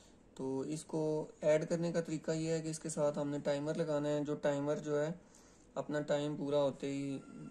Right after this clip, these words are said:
नया जो page है उसको open कर लेगा। तो सबसे पहले इधर एक new page add कर लेते हैं page one के नाम से।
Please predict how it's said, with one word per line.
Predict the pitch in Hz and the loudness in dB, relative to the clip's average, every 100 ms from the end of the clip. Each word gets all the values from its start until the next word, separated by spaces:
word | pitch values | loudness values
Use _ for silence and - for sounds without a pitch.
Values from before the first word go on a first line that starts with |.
| - 135 | -6 -2
नया | 135 139 147 | 0 0 0
जो | 143 | -2
page | 143 135 135 | -6 -6 -4
है | 143 | -4
उसको | 139 143 | -4 -6
open | 127 127 127 | -6 -4 -4
कर | 123 120 | -4 -6
लेगा। | 120 113 127 - - - - - 107 - | -6 -8 -12 -20 -20 -20 -20 -20 -20 -10
तो | 127 127 127 123 123 123 123 131 - | -6 -4 -4 -4 -4 -6 -8 -10 -10
सबसे | 139 - | -8 -8
पहले | 160 147 147 143 147 - - 214 | -4 -4 -2 -6 -8 -16 -18 -12
इधर | 135 143 | -4 -2
एक | 143 135 - - - - | -4 -6 -18 -20 -20 -10
new | 139 135 147 | -6 -4 -4
page | 147 147 147 | -4 -4 -2
add | 147 143 | -4 -4
कर | 147 143 | -6 -6
लेते | 143 143 | -6 -8
हैं | 139 139 - - - - - - - - - - - - - - - - - - - - - | -10 -12 -20 -20 -20 -20 -20 -20 -20 -20 -20 -20 -20 -20 -20 -20 -20 -20 -20 -20 -20 -20 -6
page | 135 127 | -4 -2
one | 127 127 | -4 -4
के | 123 | -4
नाम | 123 113 113 | -6 -6 -10
से। | - | -12